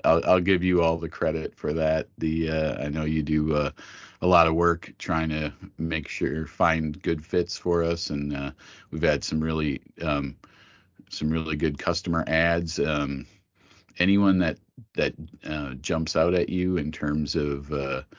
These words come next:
um, as you just think back, I guess maybe not individual, but, uh, but sort of, uh,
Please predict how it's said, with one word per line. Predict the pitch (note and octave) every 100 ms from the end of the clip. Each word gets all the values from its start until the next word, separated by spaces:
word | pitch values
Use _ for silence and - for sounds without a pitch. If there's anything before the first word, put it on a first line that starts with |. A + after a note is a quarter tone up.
| - - -
um, | - C#2 C3 - - - _ _ _
as | D#2 D2
you |
just | D2 D#2+ -
think | - D#2+ D2
back, | D#2 D2+ D2+
I | D2
guess | D2 C#2+
maybe | D2+ C#2+ C#2+
not | C#2+ C#2 - _
individual, | D2+ C#2+ C#2+ C#2 C#2+ C#2
but, | D2 C#2 -
uh, | D2 C2 - - -
but | F2 -
sort | - A2 F#2+
of, | F2 D#2+
uh, | F2 D#2+ D#2+